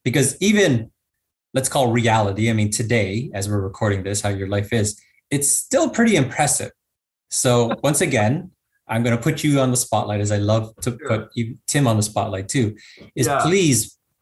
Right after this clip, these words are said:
Speaker 1: boast a little bit about your, your successes to date.
Speaker 2: Sure. Th-, thanks, Roel. Um, so we've been investing for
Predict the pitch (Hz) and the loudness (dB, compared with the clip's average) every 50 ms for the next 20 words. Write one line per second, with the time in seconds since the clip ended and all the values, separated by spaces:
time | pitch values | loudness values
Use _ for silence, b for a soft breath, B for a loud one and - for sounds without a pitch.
0 | _ _ _ _ _ _ - - 117 107 107 101 107 147 160 170 156 139 123 - | _ _ _ _ _ _ -4 -2 -2 0 0 0 2 4 4 4 4 4 2 0
1 | - - - - 120 123 123 131 131 131 135 123 110 107 98 101 - - _ _ | -2 -4 -2 -2 0 2 2 4 4 2 2 2 0 0 -2 -4 -6 -12 _ _
2 | _ _ - - 117 107 107 107 107 107 110 - - - - _ _ _ _ _ | _ _ -6 -4 -4 0 2 2 2 2 2 0 -2 -8 -18 _ _ _ _ _
3 | _ _ _ _ _ - 117 110 120 120 - - - - - 117 117 113 - 131 | _ _ _ _ _ -4 -2 0 2 0 0 -2 -6 -8 -4 -2 0 0 0 0
4 | 113 - - 127 117 - 117 110 - - - 101 107 92 85 - - _ - - | 0 0 2 0 0 0 0 -2 -2 -2 -4 -4 -4 -4 -6 -8 -12 _ -20 -20
5 | _ _ _ _ _ _ _ _ _ _ _ _ _ _ - 160 127 117 - - | _ _ _ _ _ _ _ _ _ _ _ _ _ _ -10 -10 -10 -10 -10 -14
6 | _ - 147 147 180 160 - 143 151 165 165 160 - 135 120 110 107 107 113 120 | _ -18 -14 -10 -8 -8 -8 -6 -6 -6 -6 -4 -4 -4 -2 0 0 -2 -2 -4
7 | - - - 135 135 135 135 135 127 123 - - - 147 143 135 120 120 120 156 | -6 -6 -2 -2 0 0 0 -2 -4 -8 -10 -6 -4 -2 -2 -2 -4 -4 -4 -4
8 | 190 190 180 214 196 185 160 127 135 131 131 - - 151 147 147 147 - 143 127 | -2 -2 -2 -2 -2 -2 -2 -2 -2 -4 -4 -4 -4 -2 -2 -2 -2 -4 -4 -2
9 | 120 117 113 110 107 107 107 - | 0 0 0 0 -2 -2 -6 -10